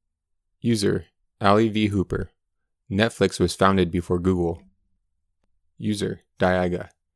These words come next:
"Chickens are one of the many species of birds that don't have penetrative genitalia. Read, cocks are cockless.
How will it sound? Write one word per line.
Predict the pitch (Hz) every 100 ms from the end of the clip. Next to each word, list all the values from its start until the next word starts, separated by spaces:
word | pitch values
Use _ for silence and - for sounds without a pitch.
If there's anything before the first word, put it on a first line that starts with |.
| _ _
"Chickens | - 113 120
are | 135
one | 101 104
of | 104
the |
many | 95 95
species | 101 - 101 - 98 95
of | 95
birds | 92 90 87 -
that | 90
don't | 95 90
have | 95 -
penetrative | 92 92 - 90 90
genitalia. | 92 90 - 98 87 - _ _ -
Read, | 98 90 92 - _ _ _ _
cocks | - 104 -
are | 107
cockless. | - 110 - 95 -